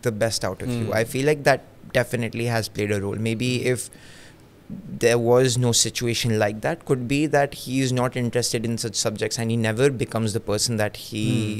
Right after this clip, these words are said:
Speaker 2: Hmm.
Speaker 1: wha-, the, how we remember him now today. So I feel like this is, again, the power of discipline to a certain degree. This is
Speaker 2: Hmm.
Speaker 1: something maybe we can't even psychoanalyze anymore because he's not here anymore.
Speaker 2: Hmm.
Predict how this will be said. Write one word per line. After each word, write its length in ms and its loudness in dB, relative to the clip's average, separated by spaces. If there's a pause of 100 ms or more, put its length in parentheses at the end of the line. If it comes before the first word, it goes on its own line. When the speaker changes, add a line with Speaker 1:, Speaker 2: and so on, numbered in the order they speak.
(220)
Speaker 2:
Hmm. 60 -10
Speaker 1:
wha-, 300 2
the, 180 -2
how 120 4
we 180 0
remember 380 -2
him 340 -2
now 260 -4
today. 300 -6 (460)
So 420 4 (120)
I 40 6
feel 220 2
like 260 4
this 240 2
is, 300 4
again, 300 4
the 60 2 (120)
power 300 6
of 100 -6
discipline 580 -2
to 80 2
a 60 2
certain 340 0
degree. 600 -4
This 120 0
is 80 2
Speaker 2:
Hmm. 120 4
Speaker 1:
something 220 2
maybe 280 4 (160)
we 180 2
can't 340 0
even 720 2 (100)
psychoanalyze 1040 2
anymore 400 2
because 280 -4
he's 180 0
not 160 2
here 340 2
anymore. 440 0
Speaker 2:
Hmm. 720 -14